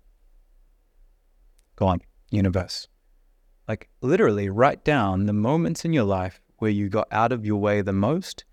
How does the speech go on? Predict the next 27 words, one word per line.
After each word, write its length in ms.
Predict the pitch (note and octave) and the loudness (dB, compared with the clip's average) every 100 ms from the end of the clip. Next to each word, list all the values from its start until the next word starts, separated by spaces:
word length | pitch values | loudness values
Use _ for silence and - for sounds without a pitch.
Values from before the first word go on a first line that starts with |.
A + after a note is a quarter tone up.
| - - - | -20 -16 -8
and 140 | G2+ | -4
felt 260 | - G2+ _ | 0 0 _
in 240 | A2+ A#2+ B2 | -2 -2 -2
flow 400 | - G#2+ G2 G2 | -2 0 2 0
the 120 | F#2+ | -2
most. 460 | F#2+ F#2 - - - - _ - _ _ _ _ - | -4 -4 -10 -18 -20 -20 _ -20 _ _ _ _ 0
Then 360 | D3+ G#2+ A#2+ - _ _ _ _ _ _ _ _ _ | 2 2 -2 -10 _ _ _ _ _ _ _ _ _
go 140 | C#3+ F#3 | -2 -2
through 180 | - | 0
your 100 | B2+ | 0
life 360 | A2 C3+ E3 - | 2 2 2 -2
and 80 | A#2+ | -4
look 160 | A2 | -2
at 60 | - | -4
your 140 | G#2 | -4
hardest 580 | F#2+ - D#3 F3+ F#3 - | -4 -4 -2 0 -2 -4
moments 480 | G#2+ G#2 G2 F#2+ - | -4 -2 -4 -6 -6
that 120 | G#2 | -4
you've 140 | G2+ G#2 | -2 -2
managed 360 | G#2+ A#2 - | -2 -2 -4
to 80 | - | -10
come 260 | - G#2 G2+ | -8 -4 -4
out 180 | F#2+ | -4
stronger 440 | - - F#2+ A2 E3+ _ _ _ - - - - _ _ _ _ _ | -6 -4 -2 -2 -4 _ _ _ -20 -20 -20 -20 _ _ _ _ _
and 220 | G#2 G#2 | -4 0
write 200 | G#2+ A2 | 2 2
out 320 | A2 G#2+ G2+ | 2 2 0